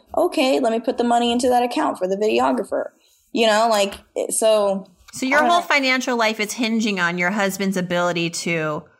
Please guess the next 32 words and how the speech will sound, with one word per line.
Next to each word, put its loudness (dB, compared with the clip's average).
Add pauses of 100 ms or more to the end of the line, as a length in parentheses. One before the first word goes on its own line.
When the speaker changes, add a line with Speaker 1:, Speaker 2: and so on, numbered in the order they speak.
(280)
Speaker 1:
And 2
he's 2
amazing 2
at 0
Speaker 2:
follow 4
Speaker 1:
it. 2
Speaker 2:
your 2
directions. 0
Speaker 1:
He's -2
amazing. -2 (360)
Even 0
when 0
we 0
were -2
on -2
welfare, 0 (420)
he 0
was 0
so 0 (120)
good 2 (280)
at 0
the -2
budgeting 0
and -2
making 0
sure 2
that 0
we 0
were 0
able -2
to -6
be -4